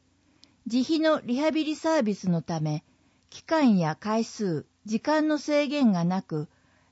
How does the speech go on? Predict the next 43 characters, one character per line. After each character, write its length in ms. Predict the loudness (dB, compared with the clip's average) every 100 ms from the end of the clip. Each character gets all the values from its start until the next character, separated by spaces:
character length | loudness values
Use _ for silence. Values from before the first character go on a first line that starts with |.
| 0
納 180 | 4 4
得 320 | 2 -6 -6
す 160 | -8 -4
る 120 | 0
ま 160 | 0 0
で 240 | -2 -4
リ 140 | -2 0
ハ 120 | 0
ビ 160 | -2 0
リ 100 | 0
を 80 |
続 260 | -2 -4 -4
け 140 | -2
て 140 | 0 -2
い 80 | 0
た 120 | -4
だ 140 | -4
け 160 | -4 -4
ま 160 | -4
す。 180 | -6 -16 _ _ _ _ _ _ _ _ _ _ -2
脳 220 | 2 4 2
卒 260 | -2 -4 _
中 280 | -4 -2 -2
リ 140 | -2
ハ 100 | -2
ビ 140 | -2 -2
リ 120 | -4
セ 200 | 0 4
ン 100 | 4
タ 440 | 2 -8 -6 -10 _ _ _ 2
ー、 20 |
も 120 | 4
も 200 | 4 2
か、 280 | -2 -12 -12 _ _ _ _ 0
電 320 | 4 6 6
話 220 | 4 -2 _ -4
零 340 | 0 0 0
四 340 | 2 2 2
二 200 | 0 -2 _ _
三 400 | -6 -2 -2 -4
一 260 | -6 -4
六 300 | -2 -2 -2
の 240 | 0 -2